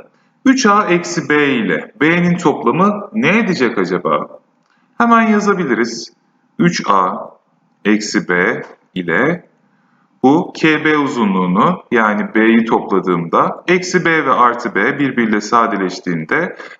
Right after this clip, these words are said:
karenin uzun kenarının yani büyük karenin ke-, bir kenarının üç A uzunluğunda olduğunu bulabiliyoruz. Rahatlıkla söyleyebiliyoruz bunu. O zaman karenin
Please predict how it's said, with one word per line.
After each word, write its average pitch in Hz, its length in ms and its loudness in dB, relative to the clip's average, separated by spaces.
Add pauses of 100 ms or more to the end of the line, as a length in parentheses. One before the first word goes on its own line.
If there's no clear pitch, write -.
(140)
karenin 196 680 0 (260)
uzun 196 460 4
kenarının 107 800 -2 (380)
yani 123 340 0
büyük 180 300 0
karenin 131 480 0
ke-, 139 400 -2
bir 170 200 0
kenarının 104 720 0 (1400)
üç 233 340 2
A 101 440 0
uzunluğunda 104 600 0
olduğunu 139 580 2 (420)
bulabiliyoruz. 147 680 2
Rahatlıkla 147 520 2
söyleyebiliyoruz 127 880 -2
bunu. 147 280 -4 (380)
O 190 120 2
zaman 131 400 0
karenin 139 680 -4